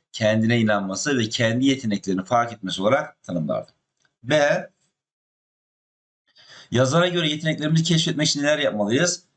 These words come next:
Evet, nelere ilgi duyduğumuzu sormalı. Yazarken zevk aldığımız etkinlikleri belirlemeli ve bunları yazıya dökmeliyiz. Günlük tutmak da iyi bir fikir olabilir diye söylüyor. C'de özgüven duygusunun yetersiz olması insanın günlük yaşamını nasıl etkiler diyor. Örneklerle açıklayın diyor. Bunu zaten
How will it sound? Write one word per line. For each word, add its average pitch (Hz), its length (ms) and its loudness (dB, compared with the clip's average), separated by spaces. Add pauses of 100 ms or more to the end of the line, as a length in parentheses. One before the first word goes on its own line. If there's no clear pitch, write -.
Evet, 113 240 0
nelere 151 500 2
ilgi 143 280 -2
duyduğumuzu 131 720 2
sormalı. 123 800 0
Yazarken 131 540 0
zevk 135 380 2
aldığımız 113 580 2 (260)
etkinlikleri 113 760 0
belirlemeli 131 800 0
ve 117 180 -2
bunları 123 280 4
yazıya 110 340 0
dökmeliyiz. 107 680 -2
Günlük 123 360 2
tutmak 90 400 -4
da 160 340 0 (160)
iyi 120 220 0
bir 87 140 -4
fikir - 440 -4
olabilir 87 420 0
diye 110 140 2
söylüyor. 104 580 0 (220)
C'de 147 600 0 (200)
özgüven 160 500 2
duygusunun 165 500 0
yetersiz 156 480 0
olması 127 340 0
insanın 135 340 0
günlük 135 260 2
yaşamını 127 280 0
nasıl 135 220 0
etkiler 95 460 0
diyor. 120 200 2
Örneklerle 120 360 0
açıklayın 98 320 -2
diyor. 123 120 0
Bunu 135 120 2
zaten 165 440 0